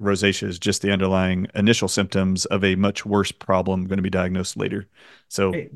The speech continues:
Speaker 2: Doctor Oz, you
Speaker 1: that's
Speaker 2: had
Speaker 1: what I
Speaker 2: mentioned
Speaker 1: was
Speaker 2: something in another episode about that. Um, what was it that you had recommended for the spleen in terms of cleaning spleen and cleaning the lymphatics? We know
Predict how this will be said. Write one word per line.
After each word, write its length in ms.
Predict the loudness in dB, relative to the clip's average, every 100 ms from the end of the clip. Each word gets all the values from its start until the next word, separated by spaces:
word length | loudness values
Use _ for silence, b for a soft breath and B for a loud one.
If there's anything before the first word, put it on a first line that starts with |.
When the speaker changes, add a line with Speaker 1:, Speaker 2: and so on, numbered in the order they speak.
| -12
Speaker 2:
Doctor 300 | -10 -4 -2
Oz, 100 | 0
you 60 | 0
Speaker 1:
that's 80 |
Speaker 2:
had 20 | 0
Speaker 1:
what 120 | 0
I 20 |
Speaker 2:
mentioned 240 | 0 -4
Speaker 1:
was 0 |
Speaker 2:
something 320 | 0 0 2 0
in 80 |
another 480 | 2 0 -2 0 -2
episode 540 | -2 -6 -4 -4 -4 -4
about 400 | -6 -4 -4 0
that. 300 | -2 -2 -6 _ _ _ -6
Um, 560 | -4 -2 -4 -4 -6 -12 _ _ _ _ -2
what 240 | 0 0
was 240 | -2 -2
it 160 | -4 -2
that 200 | -2 -2
you 160 | 0 0
had 180 | 0 0
recommended 760 | 0 0 -2 0 0 0 -2
for 560 | -8 -6 -2 0 -2 -6 -10
the 80 | -8
spleen 720 | -8 -12 -4 0 2 0 -4 -8 _ _ _ _
in 140 | -8 -2
terms 320 | 0 2 0
of 140 | -6 -2
cleaning 380 | 2 4 4
spleen 500 | 0 -2 0 2 2
and 140 | 0 -2
cleaning 380 | -2 0 0 0
the 60 |
lymphatics? 640 | 0 -2 0 0 0 -2
We 80 | -4
know 380 | 0 2 2 -2